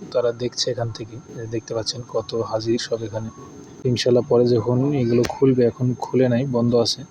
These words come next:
যখন খুলবে তখন ইনশাল্লাহ আপনাদেরকে ভিতরে গিয়ে দেখাবো। তো এই যে আপনারা দেখতে পাচ্ছেন। তো আল্লাহ তাআলা যেন আপনাদের সবাইকে মক্কা মসজিদুল হারামে নিয়ে আসায় এবং আপনাদেরকে উমরা এবং হজ করার তৌফিক দান করে, আমিন। এবং আপনারা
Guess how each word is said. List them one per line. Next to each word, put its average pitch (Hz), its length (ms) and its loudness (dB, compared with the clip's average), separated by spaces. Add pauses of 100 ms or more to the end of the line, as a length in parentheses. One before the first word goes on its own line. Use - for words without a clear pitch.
যখন 120 200 0
খুলবে 117 280 2
তখন 113 200 0
ইনশাল্লাহ 117 300 2
আপনাদেরকে 113 340 0
ভিতরে 110 320 2
গিয়ে 113 140 2
দেখাবো। 110 340 0 (840)
তো - 120 -20
এই 117 80 0
যে 117 60 2
আপনারা 117 240 0
দেখতে 110 300 0
পাচ্ছেন। 117 300 2 (1200)
তো - 60 -2
আল্লাহ 120 180 4
তাআলা 123 180 2
যেন 123 120 2
আপনাদের 120 380 2
সবাইকে 123 340 2
মক্কা 120 280 0
মসজিদুল 120 340 2
হারামে 120 280 2
নিয়ে 117 180 2
আসায় 117 300 2 (520)
এবং 123 220 0
আপনাদেরকে 117 360 0
উমরা 120 360 4 (280)
এবং 120 240 0
হজ 113 220 2
করার 117 240 2
তৌফিক 117 280 0
দান 117 200 2
করে, 113 200 2 (540)
আমিন। 117 300 2 (520)
এবং 113 260 2
আপনারা 120 340 2